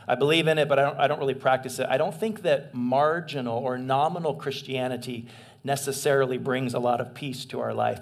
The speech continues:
I think it's the experience of the presence of God. One of God's names in Scripture, as, as was shared in Advent, is Jehovah Shalom. The Lord is our peace. The closer we actually connect to God's presence, the more his peace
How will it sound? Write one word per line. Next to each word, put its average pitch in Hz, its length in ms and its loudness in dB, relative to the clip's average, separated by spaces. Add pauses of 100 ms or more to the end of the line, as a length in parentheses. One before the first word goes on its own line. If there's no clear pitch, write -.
I 123 60 2
think 147 220 -4
it's - 160 -6
the 127 160 -4
experience 143 1040 -4
of 117 140 -10
the - 60 -10
presence 117 500 -6
of 117 160 -12
God. 110 380 -10 (300)
One 143 120 -2
of 143 80 -2
God's 139 240 6
names 135 320 0
in 127 60 -4
Scripture, 139 360 0
as, 120 160 0 (140)
as 123 160 0
was 127 160 -2
shared 135 320 2
in 123 120 -2
Advent, 127 360 0
is 123 160 -4
Jehovah 143 540 -2
Shalom. 120 600 -2
The 123 100 -4
Lord 131 280 0
is 120 160 -2
our 113 240 -4
peace. 117 680 -8 (480)
The 135 100 -2
closer 165 580 2
we 135 260 -2
actually 151 580 0
connect 120 640 -4
to 135 120 -4
God's 117 320 0
presence, 117 440 -4
the 120 200 -8
more 135 380 0
his 123 260 -4
peace 127 480 -6